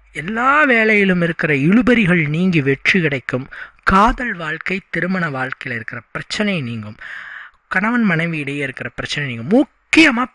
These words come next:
பர்சனல் லைஃப் இருக்கிற எல்லா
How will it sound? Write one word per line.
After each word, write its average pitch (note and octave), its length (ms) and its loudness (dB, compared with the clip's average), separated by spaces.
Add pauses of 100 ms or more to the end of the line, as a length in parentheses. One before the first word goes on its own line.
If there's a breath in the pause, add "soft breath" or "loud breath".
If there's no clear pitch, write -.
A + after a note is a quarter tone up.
பர்சனல் C#4 580 -2
லைஃப் A#3 540 -2 (1700 soft breath)
இருக்கிற G#3+ 600 -2 (100)
எல்லா D4 760 4